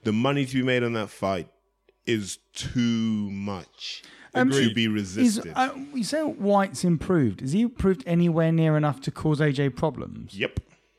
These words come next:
Speaker 2: You think so?
Speaker 1: Mm-hmm.
Speaker 3: A J's improved too. I mean, is the, the counter argument to it.
Speaker 1: But it's the,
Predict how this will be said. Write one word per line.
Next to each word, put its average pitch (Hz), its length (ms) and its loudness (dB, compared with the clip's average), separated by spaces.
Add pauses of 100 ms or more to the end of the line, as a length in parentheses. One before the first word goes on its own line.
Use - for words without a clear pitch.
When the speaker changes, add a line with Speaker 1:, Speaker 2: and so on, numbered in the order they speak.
(280)
Speaker 2:
You 143 80 -2
think 190 240 -2
so? 254 180 -2
Speaker 1:
Mm-hmm. 180 240 -6
Speaker 3:
A 220 180 2
J's 151 300 0
improved 123 480 -4
too. 92 380 -6
I 98 40 -6
mean, 107 160 -6
is 98 180 -10
the, 101 180 -6
the 92 120 -10
counter 90 400 -10
argument 85 480 -14
to - 120 -16
it. - 180 -20
Speaker 1:
But 139 160 0
it's 131 220 -2
the, 117 340 0